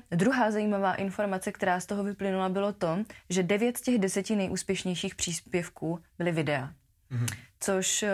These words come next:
Speaker 1: jednoznačně ukazuje, že i samotný charakter toho obsahu na sociálních sítích se, eh,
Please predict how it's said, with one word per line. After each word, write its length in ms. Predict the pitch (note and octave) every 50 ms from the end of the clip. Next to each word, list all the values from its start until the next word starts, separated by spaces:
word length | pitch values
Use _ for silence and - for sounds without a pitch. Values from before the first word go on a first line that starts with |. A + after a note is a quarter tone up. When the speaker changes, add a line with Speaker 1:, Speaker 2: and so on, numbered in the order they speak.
| G3 F#3+
Speaker 1:
jednoznačně 640 | F#3 G3+ F#3 G3 G3 G3 F#3+ G3+ G3 G3 - G#3+ G#3+
ukazuje, 680 | - G3 - F#3+ F#3+ F#3 F#3+ F#3+ F#3+ F#3+ F#3 F#3 F#3 - -
že 500 | F#3+ F#3 F3+ F#3+ F#3 F3+ F3+ F3 F3 - -
i 80 | F#3 F3+
samotný 460 | - F#3 F#3 F3+ F3+ - - G3 G3
charakter 460 | - G3 F#3 F3+ E3+ - - F3+ F3
toho 220 | E3 - F#3 F#3 -
obsahu 380 | - - - - F#3+ F3+ F3+
na 80 | F3+ F3+
sociálních 520 | E3+ - - - G3 F3+ E3+ F3 F3+ F3+ -
sítích 400 | - F3 E3 - F3+ F3+ - -
se, 140 | - G3+ F#3
eh, 220 | F3 D#3+ D3 -